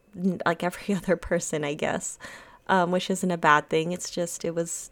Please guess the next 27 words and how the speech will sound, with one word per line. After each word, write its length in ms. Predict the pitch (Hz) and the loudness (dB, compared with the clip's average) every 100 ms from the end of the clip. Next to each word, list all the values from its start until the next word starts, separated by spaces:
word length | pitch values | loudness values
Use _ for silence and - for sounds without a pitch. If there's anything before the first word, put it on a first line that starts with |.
| - | 4
different, 460 | 320 320 165 - | 4 6 4 2
you 100 | - | -2
know? 160 | 196 202 | 0 2
I 100 | 190 | 2
hadn't, 380 | 185 180 175 - _ _ - - - | 2 0 -2 -8 _ _ -20 -20 -10
I 40 | 190 | 2
haven't 260 | 214 214 | 4 4
been 400 | 196 208 190 185 - | 4 4 4 0 -6
dry 420 | 185 180 180 170 160 | -2 4 8 8 6
in 180 | 165 | 2
a 60 | 175 | 0
while, 440 | 165 160 151 151 | 2 2 2 0
so, 480 | 165 - - - - - - - | -2 -2 0 0 -2 -6 -20 -8
um, 140 | - 185 | -2 2
luckily 400 | 175 185 180 170 | 2 2 0 0
I 80 | 170 | 0
found 280 | 170 165 | 0 -2
my, 260 | 165 160 - | -2 -4 -4
my 140 | 170 160 | -6 -6
stizzy 580 | - 185 170 175 170 165 | -2 -2 -2 -2 -2 -2
and, 260 | 147 147 151 - - - _ _ - | -4 -8 -14 -18 -20 -20 _ _ -6
and 220 | 170 160 | -4 -2
I 60 | |
can, 200 | 156 170 | -2 -4
s-, 160 | 165 - - | -6 -8 -4
you 120 | 190 | -2
know, 280 | 147 156 | -2 -6